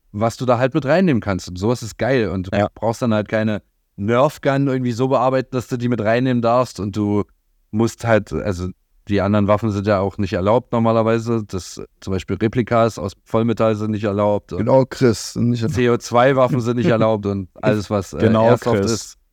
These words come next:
Speaker 1: Ja,
Speaker 2: Echte
Speaker 1: ist ja,
Speaker 2: Waffen
Speaker 1: ist
Speaker 2: auch
Speaker 1: ja,
Speaker 2: nicht, genau, Chris.
Speaker 1: ist ja gut, ist ja gut. Ich hab meine Lektion gelernt und, äh,
Speaker 2: <laughs>
Speaker 1: ja.
Speaker 2: Kannst
Speaker 1: Ist ja
Speaker 2: froh,
Speaker 1: gut, ist ja
Speaker 2: kannst froh sein, dass dich der Security-Dienst da nicht weggetackelt hat.
Speaker 3: <laughs> Ohne Scheiß.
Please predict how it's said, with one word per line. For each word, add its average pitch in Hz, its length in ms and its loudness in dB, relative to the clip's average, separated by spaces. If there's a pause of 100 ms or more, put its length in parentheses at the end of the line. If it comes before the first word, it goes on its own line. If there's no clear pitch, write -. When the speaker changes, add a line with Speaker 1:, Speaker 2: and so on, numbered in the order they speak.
(260)
Speaker 1:
Ja, 113 160 4
Speaker 2:
Echte 143 180 2
Speaker 1:
ist 156 60 2
ja, 147 60 8
Speaker 2:
Waffen 151 220 2
Speaker 1:
ist 143 80 2
Speaker 2:
auch 143 140 4
Speaker 1:
ja, 147 120 6
Speaker 2:
nicht, 151 220 -2
genau, 120 440 2
Chris. 101 480 -10 (240)
Speaker 1:
ist - 300 -4
ja 135 140 4
gut, 120 380 2
ist 107 160 -6
ja 104 100 0
gut. 92 440 -4
Ich 110 240 -2
hab 131 160 4
meine 127 200 0
Lektion 110 440 -2
gelernt 123 420 0
und, 120 240 0
äh, 104 460 0
Speaker 2:
<laughs> 101 80 -12
Speaker 1:
ja. 90 240 -6 (1040)
Speaker 2:
Kannst 131 200 2
Speaker 1:
Ist - 60 -2
ja 185 60 8
Speaker 2:
froh, 151 140 4
Speaker 1:
gut, 151 80 6
ist 160 100 -2
ja 427 60 2 (440)
Speaker 2:
kannst 156 280 4
froh 160 120 0
sein, 160 220 2
dass 156 160 0
dich 143 140 -10
der 143 140 0
Security-Dienst 143 880 0
da 135 100 4
nicht 123 160 -2
weggetackelt 123 640 0
hat. 117 220 0
Speaker 3:
<laughs> 139 200 -4
Ohne 208 460 6
Scheiß. - 580 2